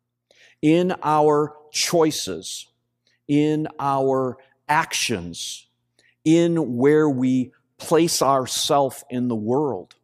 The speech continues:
To be Christ-like means that every single aspect of our life should, some would say must,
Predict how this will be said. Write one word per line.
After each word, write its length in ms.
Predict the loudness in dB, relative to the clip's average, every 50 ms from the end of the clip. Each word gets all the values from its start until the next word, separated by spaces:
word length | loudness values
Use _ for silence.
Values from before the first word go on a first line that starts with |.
| _ _ _ _ _ _ _ _ _ _ _ _ _ _ _ _ _ _ _ _ _ _ _ _ _ _ _ _ _ _ _ _ _ _
To 120 | -10 -10 -8
be 540 | -8 -8 -6 -6 -4 -4 -4 -6 -6 -8 -10
Christ-like 880 | -14 -12 -8 -6 -4 -4 -4 -6 -8 -8 -4 -2 -2 -2 -2 -4 -6
means 480 | -6 -4 -4 -2 -4 -4 -4 -6 -8 -6
that 260 | -4 -4 -4 -6 _ _ _ _ _ _ _ -4
every 420 | -4 -2 -4 -6 -6 -6 -4 -4 -4
single 760 | -6 -8 -8 -6 -6 -4 -4 -6 -4 -4 -4 -4 -4 -8 -12 _
aspect 680 | -10 -10 -8 -8 -10 -10 -10 -8 -8 -8 -8 -8 -14 -16 -8 -6
of 240 | -4 -4 -4 -6 -8 -8
our 320 | -6 -4 -4 -4 -6 -8
life 640 | -8 -8 -8 -6 -6 -8 -10 -14 -20 -20 -20 -20 _ _ _ _ _ _ _ _ _ _ _ _ _ _ _ _ _ _ _
should, 800 | -10 -6 -4 -2 -2 0 0 0 0 0 0 0 -2 -6 -10 -16 -20 _ _ _ _ _ _ _ _ _ _ _ _ _ _ _ _ _ _ _ _
some 320 | -14 -10 -6 -4 -2 -2 -2
would 160 | -4 -6 -6
say 320 | -6 -2 0 0 0 0 -2
must, 840 | -6 -10 -8 -2 0 2 2 4 2 0 -2 -4 -6 -8 -10 -10 -16